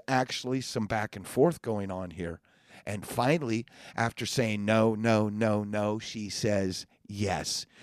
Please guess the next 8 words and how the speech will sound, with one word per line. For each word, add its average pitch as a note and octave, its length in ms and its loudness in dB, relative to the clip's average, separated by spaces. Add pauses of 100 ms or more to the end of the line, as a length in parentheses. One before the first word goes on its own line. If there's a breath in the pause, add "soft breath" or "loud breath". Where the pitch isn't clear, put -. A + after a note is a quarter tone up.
(120)
She C3 280 2
agrees B2 640 6
to G#2+ 160 -6
provide F2+ 680 -4 (380)
the B2 100 2
private A2+ 520 2 (160)
email G#2+ 480 2
server G2 560 2